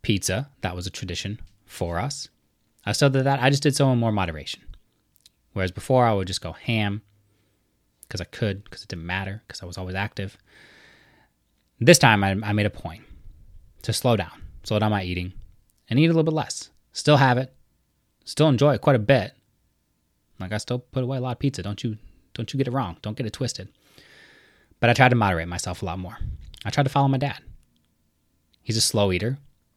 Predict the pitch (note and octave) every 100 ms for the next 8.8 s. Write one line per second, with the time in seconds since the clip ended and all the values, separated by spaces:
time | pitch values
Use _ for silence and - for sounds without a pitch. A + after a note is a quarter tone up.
0 | _ _ - F#2+ F#2 E2+ E2+ A2+ B2+ -
1 | _ _ _ _ _ _ _ _ _ G2+
2 | A2 A#2+ A2 G2+ A#2 G#2+ G2 F#2 - C3
3 | G2 A#2+ G#2+ F2 C#3 - - - C#3+ C#3+
4 | - D#3 - - - - G#2 - G2+ F#2+
5 | F#2+ E2 E2 - - _ - F#2+ E2+ -
6 | - F2 - F#2 - F2 F2+ B2 E3+ -
7 | _ _ _ _ _ _ _ _ B2 A#2+
8 | B2+ A#2+ D3 A#2+ G2+ C#3 G2+ F#2